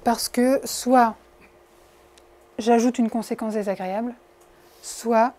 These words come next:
je retire une conséquence agréable. Par exemple, c'est soit j'ajoute, euh,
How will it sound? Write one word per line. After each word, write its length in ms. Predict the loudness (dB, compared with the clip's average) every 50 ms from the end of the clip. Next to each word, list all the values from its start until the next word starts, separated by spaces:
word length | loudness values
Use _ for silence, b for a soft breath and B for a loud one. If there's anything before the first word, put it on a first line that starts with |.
| _ _ _ _ _ _ _ _ _ _ _ _ _ _ -12
je 140 | -6 -4 -4
retire 240 | -4 -2 0 0
une 120 | 0 0 -2
conséquence 460 | -4 -6 -6 -6 -8 -8 -8 -8 -8
agréable. 380 | -8 -8 -8 -10 -10 -12 -14 -18 -20 _ _ _ _ _ _ _ _ b b b b b b b b b b b _ _
Par 140 | 2 2 4
exemple, 260 | 4 2 2 0 -2
c'est 140 | -4 -8 -10
soit 300 | -8 -6 -4 -2 -2 -2
j'ajoute, 480 | -2 -2 -2 -2 -4 -4 -6 -6 -6 -6
euh, 440 | -6 -4 -4 -6 -6 -6 -6 -6